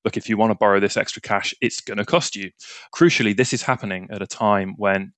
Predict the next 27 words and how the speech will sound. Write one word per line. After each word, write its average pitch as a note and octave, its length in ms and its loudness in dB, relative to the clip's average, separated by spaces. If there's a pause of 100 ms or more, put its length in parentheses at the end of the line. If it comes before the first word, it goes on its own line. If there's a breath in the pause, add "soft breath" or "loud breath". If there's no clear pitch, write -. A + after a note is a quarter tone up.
(140)
inflation G#2+ 520 0
is G2 160 -8
already G2+ 640 0
close G#2+ 260 0
to G#2 100 -6
its, - 220 -6
its - 160 -8
highest G2+ 320 -2
level G2+ 240 0
in F#2 100 -6
decades. G2+ 640 -2 (480 loud breath)
The G#2 80 -2
market A2 360 0
looks A2 340 0
at - 60 -6
these - 120 -12
tax - 260 -4
cuts, - 260 -2
this - 180 -10
extra - 340 -4
borrowing, G2 400 2 (260 soft breath)
effectively A2 340 -2
this G2+ 160 2
fiscal - 420 -2
stimulus, G2+ 480 0
and A2 100 -12
says, G2 200 -2